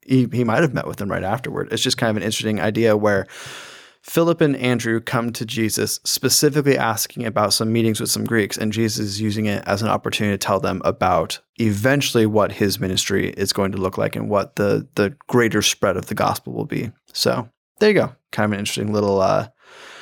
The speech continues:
an interesting little side note in the Gospel of John.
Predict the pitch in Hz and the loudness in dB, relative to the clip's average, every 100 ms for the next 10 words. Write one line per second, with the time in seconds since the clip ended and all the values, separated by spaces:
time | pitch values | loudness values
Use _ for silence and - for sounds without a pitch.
0 | - - - - - _ _ - 139 156 | -20 -20 -20 -20 -20 _ _ 0 2 4
1 | 165 - 160 147 147 135 - 131 120 117 | 2 2 4 6 6 6 4 4 2 0
2 | 113 - - 127 113 107 - - 107 110 | -4 -10 0 2 2 0 -4 -2 -2 0
3 | 107 98 - - - 110 - - 85 | 0 0 -4 -6 -6 -6 -6 -6 -8